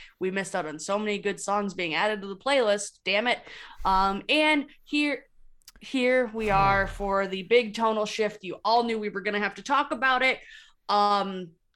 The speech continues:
Speaker 1: I'm gonna start with our overview. We're probably gonna have a few minutes discussing about it. If you would really rather not hear about it, just fast forward a few minutes until we get to what else was on. But we're, we're gonna, we're gonna talk September eleventh, guys. So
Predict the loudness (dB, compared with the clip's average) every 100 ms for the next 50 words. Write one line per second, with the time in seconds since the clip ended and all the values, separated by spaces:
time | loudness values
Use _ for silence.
0 | _ -20 -20 _ _ _ _ _ 0 2
1 | 0 -2 -2 -2 0 0 2 0 0 -6
2 | -4 -2 0 -2 -2 0 0 0 -2 -2
3 | -4 -4 -2 -2 -2 -4 -6 -4 -2 -2
4 | -2 2 2 2 -2 -6 -8 -4 -4 -4
5 | -8 -12 -6 -6 -4 -4 -2 -2 -4 -4
6 | -6 -4 -2 0 2 2 0 -4 -12 -20
7 | -16 -10 -8 -4 -4 -2 0 2 0 -2
8 | -4 -4 -2 -2 -2 -4 -2 -4 -2 -2
9 | -4 -2 0 -2 -4 -6 0 2 2 0
10 | -6 _ _ _ _ _ -2 0 0 -4
11 | _ _ _ _ -8 -8 -8 -8 -4 -2
12 | -4 -4 -4 -2 -2 -2 -2 -4 -4 0
13 | 2 2 0 -6 -8 -6 -8 -12 -12 -8
14 | -6 -6